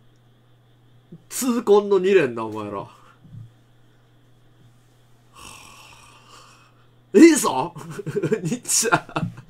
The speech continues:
いかん。白米勢が。まずいですぞ、このままでは。これ、これ！<laughs> くぅ！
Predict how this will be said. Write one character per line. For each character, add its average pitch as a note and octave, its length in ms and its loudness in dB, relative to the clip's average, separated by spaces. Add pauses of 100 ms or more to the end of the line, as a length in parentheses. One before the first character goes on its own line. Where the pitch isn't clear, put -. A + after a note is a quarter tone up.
(440)
い F#3 80 -4
か F3+ 160 4
ん。 D3+ 100 -10 (200)
白 B3 260 2
米 B3+ 180 8
勢 F#3+ 240 6
が。 C#3+ 220 4 (600)
ま C#3 160 -4
ず C#3+ 140 -6
い C3 60 -2
で B2 80 -2
す - 100 -14
ぞ、 A2+ 80 -10
こ B2+ 140 -6
の B2 100 -4
ま A#2 60 -8
ま A#2 100 -4
で A2 60 -4
は。 G2 200 -8 (1800)
こ D4+ 160 2
れ、 C#4+ 160 4
こ D#4 140 2
れ！ D#4 240 2
<laughs> - 1120 -6
く E4 120 -2
ぅ！ D#4+ 460 -4